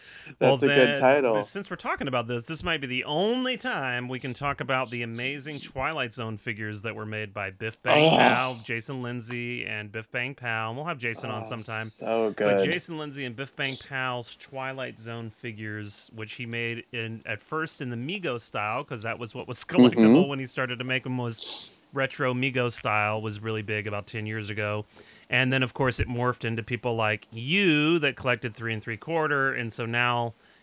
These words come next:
Speaker 2: then, then they made a bunch of three and three quarter figures. They've stopped making
Speaker 1: Yes.
Speaker 2: them now, but they made a ton of characters.
Speaker 1: There were
Speaker 2: I've
Speaker 1: a
Speaker 2: got,
Speaker 1: ton.
Speaker 2: I've got them all sitting about right over here
Speaker 1: I
Speaker 2: behind
Speaker 1: think
Speaker 2: me.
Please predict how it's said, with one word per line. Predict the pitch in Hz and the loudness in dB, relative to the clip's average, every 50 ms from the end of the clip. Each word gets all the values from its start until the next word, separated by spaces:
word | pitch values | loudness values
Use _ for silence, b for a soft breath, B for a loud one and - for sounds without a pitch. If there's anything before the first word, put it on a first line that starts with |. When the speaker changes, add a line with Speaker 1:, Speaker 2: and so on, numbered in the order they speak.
| b b - | b b -4
Speaker 2:
then, | 131 135 123 | -4 -2 0
then | 131 151 156 | 0 0 2
they | 165 156 | 2 2
made | 139 131 123 | 4 4 2
a | 120 | 2
bunch | 120 120 113 | 2 0 -2
of | 117 - | -2 -6
three | - 127 117 | -4 -2 -2
and | 113 107 | -2 -2
three | - 113 107 | -4 -8 -10
quarter | - - 196 185 139 107 | -6 -6 -6 -4 -4 -6
figures. | - - 107 95 98 101 107 | -6 -6 -6 -6 -6 -6 -2
They've | 123 156 147 - | -2 -2 -2 -2
stopped | - - 156 156 - | 0 2 2 2 2
making | 147 139 143 | 4 6 8
Speaker 1:
Yes. | 92 92 95 104 107 98 110 | 10 12 12 12 12 10 8
Speaker 2:
them | 113 | 4
now, | 123 135 131 113 101 98 95 98 101 | 2 2 4 2 2 0 -2 -4 -4
but | 98 107 101 98 95 - _ b b b b b b b - | -4 -4 -2 -4 -4 -8 _ b b b b b b b -2
they | 131 135 | -2 0
made | 175 208 214 226 208 151 120 - - - | 0 0 0 0 -2 -4 -8 -12 -14 -10
a | 110 110 107 | -8 -8 -8
ton | - - - 147 202 233 | -8 -10 -8 -6 -6 -6
of | - | -8
characters. | - - 151 180 214 160 - 120 | -6 -6 -6 -6 -6 -4 4 8
Speaker 1:
There | 147 143 | 10 12
were | 139 139 | 12 12
Speaker 2:
I've | 135 - | 12 10
Speaker 1:
a | |
Speaker 2:
got, | 160 165 | 8 6
Speaker 1:
ton. | 143 127 117 107 101 101 104 110 | 6 6 6 4 2 -2 -6 -6
Speaker 2:
I've | 131 143 160 165 | -6 -6 -6 -2
got | - 175 190 - | 0 -2 0 0
them | - 131 123 | 0 4 4
all | 156 165 123 110 107 123 135 | 4 4 4 2 0 -2 -4
sitting | - - 117 113 117 131 127 123 123 117 | -6 -6 -6 -4 -2 -2 -2 -2 -4 -2
about | 107 120 117 113 104 | 0 0 0 0 0
right | 110 123 135 | 0 0 2
over | 131 131 131 123 | 2 0 -4 -6
here | 113 127 127 | -6 -6 -4
Speaker 1:
I | |
Speaker 2:
behind | 113 131 143 147 | -2 -2 0 2
Speaker 1:
think | 160 156 - 117 | 0 0 0 -2
Speaker 2:
me. | 104 98 98 104 | -8 -12 -14 -16